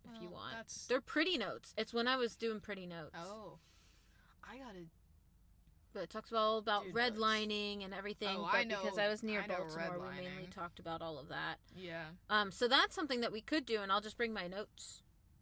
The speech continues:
Speaker 2: Just read them.
Speaker 1: Yep.
Speaker 2: That'll go great.
Speaker 1: Mm.
Speaker 2: Do you have anything else to say?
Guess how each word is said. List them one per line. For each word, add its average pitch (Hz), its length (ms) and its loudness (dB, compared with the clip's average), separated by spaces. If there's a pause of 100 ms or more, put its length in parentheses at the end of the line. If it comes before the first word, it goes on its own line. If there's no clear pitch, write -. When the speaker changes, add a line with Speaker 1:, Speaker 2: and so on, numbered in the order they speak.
Speaker 2:
Just 185 160 -16
read 170 320 -10
them. 180 260 -14 (120)
Speaker 1:
Yep. 190 180 -10
Speaker 2:
That'll 190 240 -6
go 160 140 -10
great. 147 480 -16
Speaker 1:
Mm. 185 200 -12 (260)
Speaker 2:
Do 226 80 -10
you 262 60 -2
have 427 100 -2
anything 392 220 -4
else 311 160 -4
to 262 80 -10
say? 254 480 -8